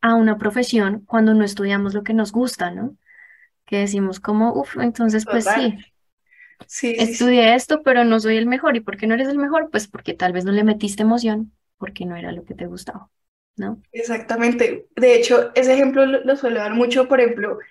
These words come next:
Speaker 2: la gente que dice, "No, es que la música no se vive, es que eso no da plata", por ejemplo,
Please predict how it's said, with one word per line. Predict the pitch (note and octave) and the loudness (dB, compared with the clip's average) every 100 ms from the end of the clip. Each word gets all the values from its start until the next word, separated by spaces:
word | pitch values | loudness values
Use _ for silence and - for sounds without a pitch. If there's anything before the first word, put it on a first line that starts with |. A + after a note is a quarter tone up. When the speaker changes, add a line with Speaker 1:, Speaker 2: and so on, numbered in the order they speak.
| _ | _
Speaker 2:
la | C4 | 2
gente | B3+ A#3+ | 2 2
que | A#3+ | 2
dice, | B3 A#3+ | 2 2
"No, | B3 | 4
es | C#4 | 2
que | C#4 A#3+ | 0 -6
la | A#3 B3+ | -2 0
música | C4 A#3 A#3 A#3+ | 0 -2 -4 -6
no | A#3 | -6
se | A3 G#3 | -8 -6
vive, | A#3 A#3+ G3 | -4 -2 -2
es | F#3+ - | -4 -8
que | - | -12
eso | A3 | -12
no | A3 G#3+ | -8 -8
da | G#3+ | -8
plata", | G#3+ A#3 G#3+ - - | -2 -2 -2 -6 -10
por | - | -10
ejemplo, | A3 G#3 - G#3 | -10 -10 -12 -8